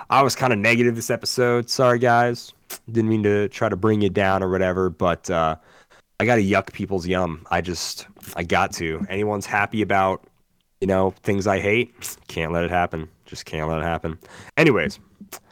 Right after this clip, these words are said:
yeah, I think that's pretty much the episode. So any shout outs? Oh, really quick, guys. Uh, next week, uh, I'm gonna do another Master Mold event, so I'm gonna try to get some footage from that for you on the YouTube. Uh, if not,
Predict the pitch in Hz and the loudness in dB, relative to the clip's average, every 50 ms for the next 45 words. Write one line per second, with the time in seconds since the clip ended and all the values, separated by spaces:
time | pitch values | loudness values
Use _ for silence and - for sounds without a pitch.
0 | _ _ _ _ _ _ _ _ - 135 143 120 90 95 123 160 160 - - - | _ _ _ _ _ _ _ _ 2 2 4 4 2 0 -2 -4 -4 -6 -6 -4
1 | 139 143 156 151 - - 107 127 156 - - - 90 87 85 85 85 - - - | -2 -2 -2 -4 -4 -4 -4 -4 -4 -8 -6 -4 -2 -2 -2 -4 -6 -10 -14 -14
2 | - - 107 98 95 95 92 92 92 92 98 _ - _ _ _ _ _ _ - | -8 -4 -2 0 0 0 0 0 0 -2 -4 _ -14 _ _ _ _ _ _ -2
3 | 120 131 - - - 135 120 120 117 113 110 - - - 117 117 113 123 127 120 | -2 -2 -2 2 2 4 4 4 4 2 0 -4 0 2 4 4 6 6 4 4
4 | 117 - 127 - 117 113 107 107 104 95 - _ 107 107 104 101 101 - - 98 | 2 0 -2 0 0 0 0 -2 -2 -4 -6 _ -2 0 0 0 0 -2 -4 -6
5 | 104 117 107 - - - 117 110 110 107 107 - - _ _ _ _ _ _ _ | -6 -6 -6 -8 -10 -6 -2 -2 -2 -2 -2 -6 -14 _ _ _ _ _ _ _
6 | _ 87 87 87 85 - 95 113 117 113 110 107 107 110 113 110 107 104 104 104 | _ -4 -2 0 0 0 0 -2 0 -2 -2 -2 0 0 0 0 0 -2 -2 0
7 | 104 101 101 - - 117 110 107 101 101 95 110 117 143 - - - 101 92 85 | 0 -2 -2 -4 -4 -4 -2 -2 -2 0 -2 -2 -2 -2 -4 -8 -6 -6 -6 -4
8 | - 107 95 95 98 92 - 98 87 - - 117 107 104 101 101 101 - - - | -4 -4 -4 -4 -8 -8 -8 -10 -12 -6 -4 0 0 2 0 0 -2 -6 -10 -10
9 | - - - - - 104 92 85 87 87 92 - - - 107 101 98 101 107 113 | -12 -14 -18 -4 -2 -2 0 0 0 0 0 -2 -2 0 2 2 2 2 0 -2
10 | - - 90 87 90 87 82 76 80 92 110 117 - - 127 123 123 123 123 131 | -2 -2 -2 -2 -2 -2 -4 -4 -2 -4 -4 -4 -2 -2 0 0 0 0 -2 -4
11 | 135 131 _ - _ _ _ _ _ _ _ _ - 82 85 85 85 82 82 82 | -8 -12 _ -20 _ _ _ _ _ _ _ _ -2 0 0 2 2 2 0 0
12 | 80 _ _ 101 98 - - 98 107 113 110 90 78 71 _ | -2 _ _ -8 -8 -6 -6 -4 -2 0 0 0 -2 -4 _